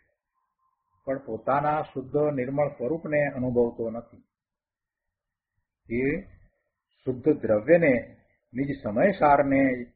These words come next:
અનુભવતા નથી. બીજા બધાને અનુભવે છે, પણ શુદ્ધ દ્રવ્યને, નિજ સમયસારને જ અનુભવતા નથી.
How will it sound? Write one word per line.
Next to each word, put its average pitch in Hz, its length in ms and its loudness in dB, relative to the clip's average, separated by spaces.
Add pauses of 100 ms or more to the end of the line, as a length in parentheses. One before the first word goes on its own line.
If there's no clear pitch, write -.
(400)
અનુભવતા 110 540 -6
નથી. - 360 -20 (920)
બીજા 147 240 8
બધાને 135 400 8
અનુભવે 180 440 10
છે, 101 260 -10 (320)
પણ 175 300 0 (440)
શુદ્ધ 156 380 2
દ્રવ્યને, 135 560 4
નિજ 139 320 -2
સમયસારને 143 880 2
જ 226 60 6
અનુભવતા 196 560 6
નથી. - 360 -6